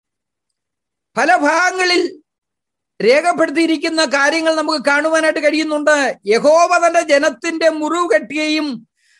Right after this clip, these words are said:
അവരുടെ അടിപ്പിണർ പൊറിപ്പിക്കുകയും ചെയ്യുന്ന ഒരു നാളിനെ കുറിച്ച് പറഞ്ഞിട്ടുണ്ട്. Praise the Lord. അതുമാത്രമല്ല,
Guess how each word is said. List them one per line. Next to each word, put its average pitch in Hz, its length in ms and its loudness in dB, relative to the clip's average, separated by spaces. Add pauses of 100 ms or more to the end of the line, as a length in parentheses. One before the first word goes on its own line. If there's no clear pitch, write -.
(180)
അവരുടെ 302 760 0
അടിപ്പിണർ 349 840 -2
പൊറിപ്പിക്കുകയും 349 800 -2
ചെയ്യുന്ന 339 280 -2
ഒരു 339 180 -2
നാളിനെ 349 680 -2
കുറിച്ച് 330 260 -4
പറഞ്ഞിട്ടുണ്ട്. 320 580 -2 (960)
Praise 277 180 -4
the 311 200 -2
Lord. 302 420 0 (1200)
അതുമാത്രമല്ല, 349 800 -2